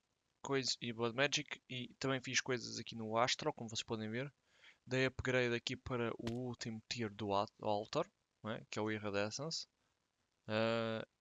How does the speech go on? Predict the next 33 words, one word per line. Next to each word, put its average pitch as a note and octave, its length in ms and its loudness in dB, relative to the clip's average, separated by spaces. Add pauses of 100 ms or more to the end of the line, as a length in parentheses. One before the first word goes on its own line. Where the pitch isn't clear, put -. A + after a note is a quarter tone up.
(140)
yeah. A2+ 240 -6 (1080)
E B2+ 320 -2
aqui C#3 520 2 (240)
fiz B2+ 200 0
também B2 280 0
aqui B2 180 -2
o A#2 160 0
Starlight A2+ 540 2
Infuser. F#3 400 2
Isto C3+ 200 -2
não C3+ 180 -4
tem C#3 220 -4
assim C3+ 140 -4
muitos B2+ 240 -6
usos, C#3+ 260 2
mas B2 320 0
pronto, G2 320 -4
ainda G#2 140 -4
não G#2+ 100 -4
totalmente G#2+ 380 -4
acabado. A2 260 2
Ainda A2 160 -4
falta-nos G#2 440 -6
aqui G#2 140 -6
ter - 120 -8
uma G2+ 120 -4
maquininha B2+ 520 -4
para A2+ 160 -4
dar G#2 140 2
refill G2+ 360 -6
a G2 40 -2
estas G2+ 240 -2
coisas, C#3 460 0